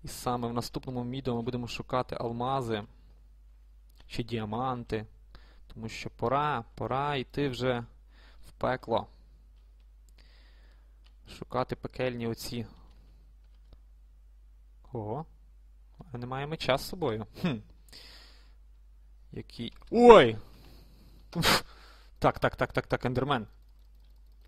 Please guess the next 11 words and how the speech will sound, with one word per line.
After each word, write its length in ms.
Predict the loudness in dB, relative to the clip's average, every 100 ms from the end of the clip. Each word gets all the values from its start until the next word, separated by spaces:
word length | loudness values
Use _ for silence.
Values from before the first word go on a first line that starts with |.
| -20 -20 -20 -20 -20 -20 -16
Ендермен. 580 | -10 -4 -2 2 2 0 -8 -10 -8 -8 -12 -20 -20 -20 -20 -20 -20 -20 -12
А 100 | -6
ну, 160 | -2 0
розслабився. 760 | -2 0 2 2 0 -4 -6 -6 -18 -20 -20 -20 -20 -20 -20 -20 -20 -20 -20 -20 -20 -20 -20 -20 -20 -20 -20 -20 -20 -20 -20 -20 -20 -20 -20 -20 -20 -20 -20 -20 -20 -20 -20 -20 -20 -20 -20 -20 -20
Фу. 720 | -12 -10 -2 0 2 0 -2 -8 -20 -20 -20 -20 -20 -20 -20 -20 -20 -20 -20 -20 -20 -20 -20 -20 -20 -20 -20 -20 -20 -20 -20 -20 -20 -20 -20 -20 -20 -20 -20 -20 -20 -20 -20 -20 -20 -20 -18
І 80 | -14
чого 280 | -8 -4 -2
б 20 |
я 60 |
зразу 260 | 0 0 -2
нападав? 460 | -4 -2 0 0